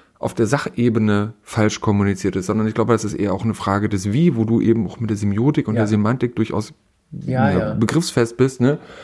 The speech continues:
Speaker 1: Zu sagen, habe ich vielleicht auch als großer Typ, der da vorne steht, vielleicht den, einfach auch den falschen Eindruck vermittelt und vielleicht muss ich, muss ich da noch bewusster, ich sag mal, aufsuchend und zugehender sein, damit ich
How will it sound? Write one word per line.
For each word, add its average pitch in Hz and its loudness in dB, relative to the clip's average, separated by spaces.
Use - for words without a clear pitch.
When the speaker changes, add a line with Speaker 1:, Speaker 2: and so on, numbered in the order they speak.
Speaker 1:
Zu - -4
sagen, 120 2
habe 139 2
ich 180 0
vielleicht 139 0
auch - -2
als 113 -6
großer 131 -2
Typ, 208 2
der 98 2
da 120 2
vorne 185 2
steht, 160 0
vielleicht 127 0
den, 135 0
einfach 135 -4
auch 131 -10
den 131 -2
falschen - -4
Eindruck 175 -4
vermittelt 170 -2
und 123 -4
vielleicht 120 -2
muss 143 2
ich, 160 0
muss 135 0
ich 135 -6
da 107 2
noch 147 0
bewusster, 147 -2
ich 120 2
sag 123 0
mal, 127 0
aufsuchend 170 0
und 127 -4
zugehender 147 0
sein, 135 -2
damit 135 0
ich 185 0